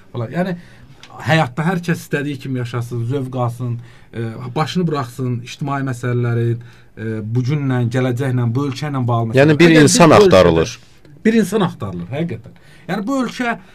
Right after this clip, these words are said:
Speaker 1: e, bilirsiniz, bu, e, Azərbaycanda e, mən insanın, tutaq ki, necə gizlənə bildiyini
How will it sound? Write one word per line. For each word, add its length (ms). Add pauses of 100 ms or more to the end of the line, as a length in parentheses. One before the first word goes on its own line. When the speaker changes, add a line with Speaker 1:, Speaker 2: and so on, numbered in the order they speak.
(160)
Speaker 1:
e, 200 (240)
bilirsiniz, 340 (800)
bu, 500 (460)
e, 100 (2000)
Azərbaycanda 1080 (920)
e, 80 (2500)
mən 280
insanın, 600
tutaq 280
ki, 120
necə 440 (1400)
gizlənə 460
bildiyini 500